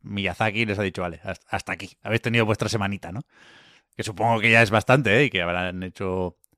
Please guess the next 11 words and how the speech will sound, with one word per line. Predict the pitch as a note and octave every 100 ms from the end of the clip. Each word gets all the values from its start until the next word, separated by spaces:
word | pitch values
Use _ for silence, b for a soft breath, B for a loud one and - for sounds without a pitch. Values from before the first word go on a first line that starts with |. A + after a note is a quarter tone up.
| _ _
su | - C3+
trabajo, | A#2+ A2+ B2 F2 - -
pero | F#2+
es | F2
verdad | F2+ E2+ F2
que | F#2 E2 - - _ - -
es | - -
un | F#2+ F2+
eclipse | F2+ A2 - A2 G2+ F#2+ - _ _ _ _
casi | A#2+ A2+ B2+
total. | A#2 G#2+ F2+